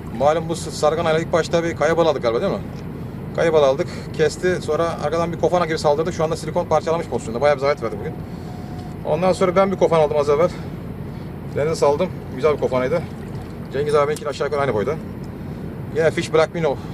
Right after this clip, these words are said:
silikon, beyaz, parçalandı. Ondan sonra yine bir vuruş aldım.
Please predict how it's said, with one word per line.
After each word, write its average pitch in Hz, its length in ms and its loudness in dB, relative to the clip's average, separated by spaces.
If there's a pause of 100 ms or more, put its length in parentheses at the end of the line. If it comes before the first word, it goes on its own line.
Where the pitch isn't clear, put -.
silikon, 135 360 0
beyaz, 151 280 2
parçalandı. 131 580 2 (880)
Ondan 180 260 2
sonra 190 220 2
yine 185 260 2
bir 175 40 2
vuruş 185 240 0
aldım. 180 280 4